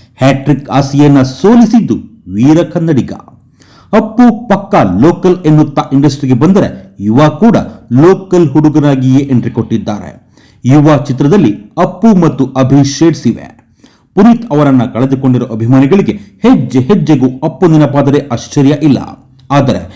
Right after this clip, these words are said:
ಯುವ ಚಿತ್ರವನ್ನ ಹೊಸಬರ ಸಿನಿಮಾದಂತೆಯೇ ನೋಡಿ ಎನ್ನುವುದು ದೊಡ್ಡ ಮನೆಯವರ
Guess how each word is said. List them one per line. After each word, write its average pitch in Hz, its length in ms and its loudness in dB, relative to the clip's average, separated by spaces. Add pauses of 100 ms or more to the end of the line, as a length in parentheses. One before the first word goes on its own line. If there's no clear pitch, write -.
(240)
ಯುವ 185 300 4 (100)
ಚಿತ್ರವನ್ನ 175 420 2
ಹೊಸಬರ 196 760 0
ಸಿನಿಮಾದಂತೆಯೇ 156 840 2
ನೋಡಿ 147 360 2 (100)
ಎನ್ನುವುದು 170 360 2 (360)
ದೊಡ್ಡ 160 300 0
ಮನೆಯವರ 113 360 2